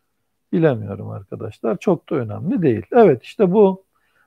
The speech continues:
asıl mesleği öğretmenlik olan ve o sırada Menemen'deki askeri alayda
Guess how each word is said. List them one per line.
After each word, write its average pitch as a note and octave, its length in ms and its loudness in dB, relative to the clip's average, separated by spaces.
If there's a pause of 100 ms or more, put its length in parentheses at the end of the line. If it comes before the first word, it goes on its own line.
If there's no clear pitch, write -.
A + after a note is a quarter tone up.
(120)
asıl F#3 360 2
mesleği D3+ 460 0
öğretmenlik D#3+ 760 2
olan E3 320 0
ve F#3 60 0
o F3 140 4
sırada C3+ 400 -4
Menemen'deki C#3 880 -2 (460)
askeri D3 460 0
alayda C#3 640 0